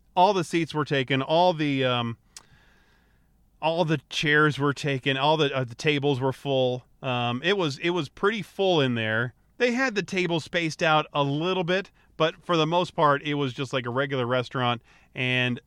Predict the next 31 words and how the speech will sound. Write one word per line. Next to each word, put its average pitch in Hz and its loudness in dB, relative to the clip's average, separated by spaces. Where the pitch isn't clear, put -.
the 143 0
employees 143 0
had 135 -2
no 131 2
masks 117 -4
and 127 -6
didn't 120 -6
really 117 -4
even 113 -6
care 127 -2
about 120 -2
wearing 156 0
'em. 117 -4
A-, 180 -4
and 170 -2
then 214 0
there 202 0
was 175 2
another 254 0
restaurant 160 -2
we 139 -4
went 131 -2
to, 139 -2
this 143 -4
breakfast 220 0
place, 127 0
that 165 0
only 226 0
would 160 -4
seat 160 -8
you 139 -4